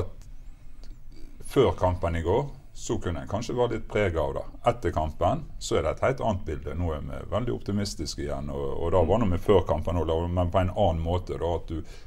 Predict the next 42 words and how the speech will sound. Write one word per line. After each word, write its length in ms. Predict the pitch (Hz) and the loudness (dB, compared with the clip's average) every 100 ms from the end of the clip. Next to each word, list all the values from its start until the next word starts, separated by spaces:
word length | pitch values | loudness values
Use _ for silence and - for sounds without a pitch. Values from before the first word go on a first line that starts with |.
| - | -8
du 100 | 87 | -6
får 220 | - 98 | -2 0
med 320 | 104 110 90 | 2 2 2
deg 140 | 73 76 | 0 -2
en 140 | 78 | -2
energi 400 | 76 78 - 87 | -4 -4 -4 -4
kontra 380 | - 90 92 80 | -4 -2 -2 0
da 140 | 80 82 | 0 0
du 60 | 76 | 0
hadde 240 | 73 76 | 0 0
etter 380 | 78 73 82 73 | 0 -2 -2 2
Vålerengen-kampen, 1000 | 85 82 73 73 67 - 76 - 73 69 - | 4 4 2 -2 -4 -4 -2 -2 -6 -6 -2
for 140 | 87 | 2
da 80 | 90 - - - - - | 2 2 -4 -8 -8 0
hadde 160 | 90 85 | 2 2
du 60 | 73 | 2
tapt, 320 | 127 113 - | 4 4 0
og 80 | 82 | -2
så 80 | 120 | 4
er 80 | 113 | 6
du 140 | 107 | 6
litt 100 | 98 - - | 4 2 2
usikker 560 | 113 110 - 71 82 76 | 4 4 2 2 0 0
inn 160 | 76 73 | 0 -2
mot 160 | 71 | 0
neste 320 | 80 - - | 0 -2 -4
kamp 320 | 71 73 71 - | -4 -4 -4 -8
igjen, 240 | - - | -6 -6
sant? 240 | - 95 | -4 -4
Så, 220 | 98 107 101 95 92 | -2 0 2 4 4
eh, 160 | 90 90 - - - - - - - - - - - - - | 2 0 -4 -10 -12 -12 -10 -10 -8 -8 -8 -10 -10 -6 -4
ja, 140 | 76 90 87 - | -2 -2 2 4
det 140 | 123 135 | 6 8
er, 400 | 151 117 101 90 92 - | 10 10 10 6 4 0
det 140 | 127 135 | 0 2
er 100 | 123 127 127 | 4 6 10
veldig 260 | 135 131 101 | 10 10 8
mye 220 | 104 101 | 6 4
psykologi 500 | - 98 90 90 98 76 | 0 0 0 2 0 0
i 100 | 78 | -2
fotball, 560 | 71 90 85 - 73 71 | -2 -2 -2 0 0 0
og, 240 | 71 73 | -2 -2